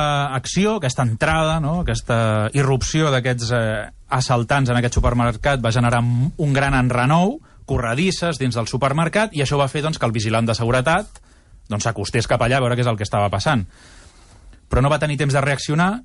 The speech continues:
que un dels assaltants li va clavar un cop de puny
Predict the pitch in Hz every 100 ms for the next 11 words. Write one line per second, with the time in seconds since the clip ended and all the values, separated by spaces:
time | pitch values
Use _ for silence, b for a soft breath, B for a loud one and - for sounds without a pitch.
0 | - 156 190 - _ _ _ _ _ _
1 | 175 147 131 127 127 120 160 170 120 120
2 | 123 120 117 110 101 95 - 127 120 127
3 | 123 120 131 113